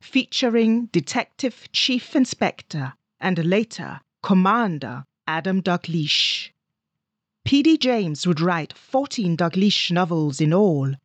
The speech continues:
the last one in two thousand and eight. Shroud for a Nightingale centers around the suspicious deaths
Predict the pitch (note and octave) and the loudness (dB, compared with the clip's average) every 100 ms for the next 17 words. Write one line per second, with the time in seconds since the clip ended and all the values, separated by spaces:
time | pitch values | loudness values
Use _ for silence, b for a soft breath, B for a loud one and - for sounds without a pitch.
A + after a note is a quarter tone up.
0 | _ _ D3 F#3+ G3+ G#3+ C4+ - - C4 | _ _ 2 4 4 2 -2 -6 -2 2
1 | A#3+ A#3 A#3+ _ - F#3+ F3+ G3+ G3 G#3+ | 4 2 0 _ 0 2 4 4 4 4
2 | E3+ E3+ E3+ F3+ F#3 F#3 D#3+ C3 - - | 2 2 4 4 4 0 -2 -2 -8 -14
3 | - _ _ _ _ _ _ _ _ _ | -14 _ _ _ _ _ _ _ _ _
4 | _ _ _ - - C4 C4 D4+ D#4+ E4+ | _ _ _ -4 -2 0 0 0 -2 -4
5 | - D#4 D4 C4 A#3+ - F3+ D#3 C#3 C#3 | 0 2 4 2 0 0 -2 -2 -2 -2
6 | C3+ C3+ _ _ - - A3+ C4+ D#4 D4 | -4 -6 _ _ -10 0 0 2 0 0
7 | D4 G3+ D3+ C#3+ D3 - - F#3 G3 - | 2 0 0 -2 -2 -2 0 2 0 0
8 | B3+ - D4+ - A3+ E3+ - - - | -2 -2 -4 -4 -2 -2 -4 -14 -12